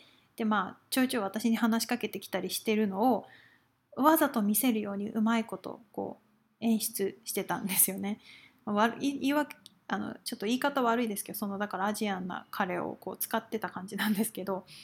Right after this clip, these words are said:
でも別にそれはこう、ね、あの、「ダンちゃんに見えるようにこうやって連絡先聞いて」とか言ったわけじゃなくて、本当にそういうふうに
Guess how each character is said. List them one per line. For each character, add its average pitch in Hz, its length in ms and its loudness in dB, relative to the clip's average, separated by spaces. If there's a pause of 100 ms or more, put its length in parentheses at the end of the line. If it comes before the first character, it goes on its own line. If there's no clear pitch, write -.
(120)
で 330 80 0
も 294 140 4
別 233 240 2
に 302 140 0
そ 277 120 2
れ 254 100 2
は 240 200 2
こ 220 360 2
う、 - 440 -8
ね、 208 220 0
あ 180 100 -10
の、 185 180 -12
「ダ 233 140 -2
ン - 40 -4
ち - 60 -8
ゃ 196 40 -8
ん 190 40 -10
に 185 60 -8
見 208 120 -2
え 208 40 -2
る 196 60 -8
よ 185 80 -14
う - 20 -16
に 190 60 -18
こ - 120 -6
う 214 40 -2
や 202 40 -4
っ - 60 -14
て 208 100 -8
連 202 140 -6
絡 208 140 -6
先 214 220 -4
聞 - 40 0
い - 20 -6
て」 285 80 2
と 277 120 0
か 220 80 0
言 220 80 0
っ - 40 -20
た 285 80 2
わ 302 60 4
け 320 80 2
じ 320 80 0
ゃ - 20 0
な 311 120 0
く - 80 -10
て、 330 80 0
本 349 240 0
当 330 80 2
に 302 100 0
そ 277 200 2
う 262 60 4
い 262 60 2
う 262 60 0
ふ 262 80 -4
う 240 100 2
に 190 240 -2